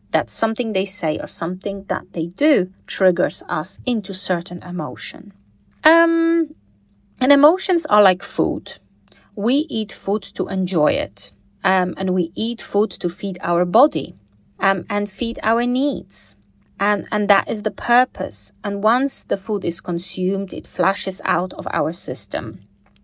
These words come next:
Our body takes what it needs to take from it and releases the rest. And, um, and that is the digestive system, right?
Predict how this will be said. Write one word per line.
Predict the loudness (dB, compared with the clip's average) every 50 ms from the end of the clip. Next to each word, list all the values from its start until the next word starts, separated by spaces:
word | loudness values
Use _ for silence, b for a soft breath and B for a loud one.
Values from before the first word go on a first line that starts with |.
| _ _ _ _ _ _ 2
Our | 4 6 6 6 6
body | 6 4 4 4 2 -4
takes | -6 -4 -2 0 0 0 -2 -6 -8 -4
what | -2 -2 -2
it | -2 -2
needs | -2 -2 -2 -4 -6 -8
to | -6 -6
take | -4 2 2 2 2 2 -2
from | -6 -2 -2 -2 0 -2
it | -6 -8 -10 -12 -20 _ b b b b b b b b b
and | 0 0 0 0
releases | 0 -2 -2 -2 -4 -6 -6 -6 -4 -4 -4 -6 -6 -8 -2
the | 0 0 0
rest. | 0 -2 -4 -6 -8 -10 -12 -14 -18 _ _ _ _ _ _ _ _ _ _ 2
And, | 2 4 4 2 0 -4 -6 -6 -10 -10 _ -2
um, | 0 2 2 2 0 -2 -6 -8 -8 -10 -10 -12 -14 -16 -18 _ _ _ _ _ _ _
and | -4 0 2
that | 2 2 2
is | 0 0
the | 0 0
digestive | 2 2 2 2 2 2 -2 -2 -2 -6 -12 -14 -14 _ -8 -8 -8 -6
system, | -6 -8 -8 -8 -10 -12 -12 -12 -8 -4
right? | -4 -4 -4 -4